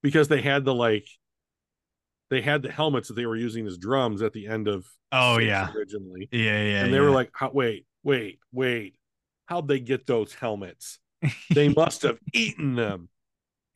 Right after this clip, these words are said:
Speaker 1: And it's like, you can't just take their fucking helmets off and use them as drums, man. I mean, you gotta go
Speaker 2: Right,
Speaker 1: there.
Speaker 2: right.
Speaker 1: Maybe, maybe you're a little into the
Speaker 2: Well, I
Speaker 1: eating,
Speaker 2: like to
Speaker 1: but
Speaker 2: think that they killed them and took, and that's
Speaker 1: Well,
Speaker 2: how
Speaker 1: they
Speaker 2: they
Speaker 1: certainly
Speaker 2: acquired
Speaker 1: killed them.
Speaker 2: the armor, right?
Speaker 1: One of those other same kind of things,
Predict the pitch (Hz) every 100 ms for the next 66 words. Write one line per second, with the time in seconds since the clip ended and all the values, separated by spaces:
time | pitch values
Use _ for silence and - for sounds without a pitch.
0 | - _ _ - 127 - 123 - 143 143
1 | 156 139 139 143 139 113 - 127 127 -
2 | 117 143 139 139 143 117 123 120 104 92
3 | 101 123 131 120 143 - 120 110 110 131
4 | 135 117 110 113 113 - _ 127 127 120
5 | 113 113 120 123 - 139 117 110 165 110
6 | 107 95 104 107 101 98 147 147 151 175
7 | 190 208 185 160 147 135 127 - 151 131
8 | 110 101 90 87 113 104 95 120 104 -
9 | 104 92 90 - 110 113 127 - 151 143
10 | 143 135 127 117 113 104 98 95 92 -
11 | 107 117 - - _ _ _ _ - 151
12 | 214 170 143 123 131 131 127 - 131 123
13 | 120 113 95 117 110 110 113 -